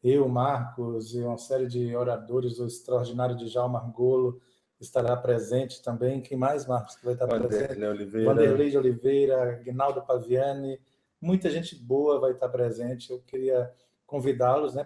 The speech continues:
Speaker 1: Pesquisem aí Entre Médios do A B C Paulista, né?
Speaker 2: Na verdade, esse ano nós teremos três entremédios.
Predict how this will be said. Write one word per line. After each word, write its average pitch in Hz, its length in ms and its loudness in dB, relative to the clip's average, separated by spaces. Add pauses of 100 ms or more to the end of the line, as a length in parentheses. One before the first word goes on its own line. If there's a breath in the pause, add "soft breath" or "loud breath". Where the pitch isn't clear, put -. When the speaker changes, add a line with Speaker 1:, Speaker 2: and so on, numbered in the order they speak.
(160)
Speaker 1:
Pesquisem 151 680 -4
aí 135 280 -2
Entre 139 200 -8
Médios 131 280 0
do - 60 -6
A 131 40 -2
B 127 100 -2
C 123 340 -4 (260 soft breath)
Paulista, 123 680 0
né? 120 160 -6
Speaker 2:
Na 127 160 2
verdade, 120 560 0
esse 117 220 -6
ano 117 180 0
nós 120 240 -4
teremos 127 320 -4
três 139 460 2
entremédios. 87 840 -12